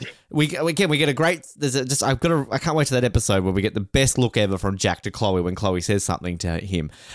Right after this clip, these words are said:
Um, and that to me sums up sort of their relationship because it's sort of like, yeah, they're not really that close, but it's just almost like the writer's gone, "Okay, Chloe reboot. She's nice now.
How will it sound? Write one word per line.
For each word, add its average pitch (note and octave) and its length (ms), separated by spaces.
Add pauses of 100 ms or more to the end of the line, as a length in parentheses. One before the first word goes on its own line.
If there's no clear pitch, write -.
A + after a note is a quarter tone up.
(140)
Um, G#2+ 440
and A#2+ 140
that C3+ 160
to C3+ 80
me C3+ 100
sums A#2+ 340
up A2+ 140
sort A#2 140
of G#2+ 60
their G#2 120
relationship G2 720
because G2+ 260
it's G#2 120
sort G#2 80
of - 20
like, G2+ 140
yeah, B2 160
they're G#2+ 160
not D#3 100
really C#3 200
that - 160
close, A2 400
but F#2+ 220 (300)
it's - 160
just D#3 160
almost D3 220
like B2 120
the A#2 80
writer's G#2+ 360
gone, G#2 160
"Okay, A#2 380
Chloe F3 320
reboot. A#2+ 640 (260)
She's G2+ 220
nice E3 380
now. G#2 480